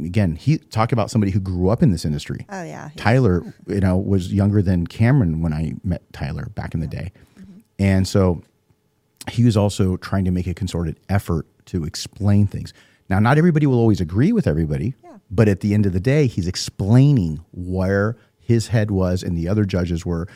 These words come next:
Speaker 1: when they made their decisions. So if you haven't seen that video, definitely I recommend going out and seeing it. But I feel that because of what happened this year and going into next year, I definitely want to be able to bring you in more often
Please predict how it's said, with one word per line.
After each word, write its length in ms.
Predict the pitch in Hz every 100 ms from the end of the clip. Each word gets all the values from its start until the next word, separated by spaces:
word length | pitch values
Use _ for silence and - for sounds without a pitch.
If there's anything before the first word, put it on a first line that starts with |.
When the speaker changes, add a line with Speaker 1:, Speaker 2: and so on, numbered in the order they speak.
| - _
Speaker 1:
when 160 | 95 90
they 160 | 87
made 200 | 85 85
their 120 | 80
decisions. 480 | 76 80 113 87 80
So 120 | -
if 100 | 90
you 80 | 104
haven't 260 | 90 160 165
seen 140 | 110
that 140 | 90 80
video, 240 | 82 80
definitely 480 | 78 101 - 87 85
I 40 | 78
recommend 360 | 80 82 80
going 220 | 78 80
out 80 | 78
and 100 | -
seeing 320 | - 107 90 67
it. 160 | - - _ _ _ _ _ -
But 240 | 104 92 - _ _ _ -
I 80 |
feel 280 | 107 139 139
that 360 | 120 107 101 - _ _ _ -
because 480 | 98 - - 147 151
of 160 | 113
what 400 | 98 92 98 - _ -
happened 540 | - 107 117 113 90
this 180 | 85 -
year 300 | 76 71 67 - _ _ _ _ 95
and 160 | 90
going 260 | 98 107 110
into 220 | 104 95
next 320 | 90 104 -
year, 260 | 85 76 - _ _ _ _
I 140 | 95
definitely 500 | 98 113 117 135 120
want 500 | 117 92 92 95 - -
to 100 | 95
be 100 | 90
able 180 | 87 87
to 420 | - 85 82 76 -
bring 260 | 98 101
you 140 | 95 92
in 160 | 90
more 260 | 90 87 82
often 440 | 85 - 156 180